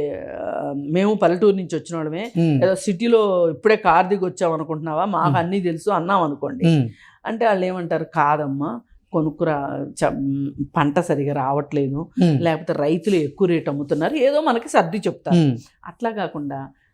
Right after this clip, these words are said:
Speaker 1: "నీకు ఇష్టమైతే కొనుక్కో,
Speaker 2: మ్మ్.
Speaker 1: లేకపోతే లేదు" అని ఇప్పుడు ఈ,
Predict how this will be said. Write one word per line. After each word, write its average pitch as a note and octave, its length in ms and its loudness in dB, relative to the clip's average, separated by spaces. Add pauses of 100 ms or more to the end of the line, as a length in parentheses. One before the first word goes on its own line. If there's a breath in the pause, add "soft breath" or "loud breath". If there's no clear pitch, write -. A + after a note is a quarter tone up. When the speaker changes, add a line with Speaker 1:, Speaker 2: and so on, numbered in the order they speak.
Speaker 1:
"నీకు F3 180 -2
ఇష్టమైతే E3+ 560 -2
కొనుక్కో, D3+ 680 -4
Speaker 2:
మ్మ్. D3+ 120 6
Speaker 1:
లేకపోతే D#3 440 -4
లేదు" D#3 440 -2
అని C#3 300 -8 (240 soft breath)
ఇప్పుడు G3+ 220 -6
ఈ, G3+ 300 -4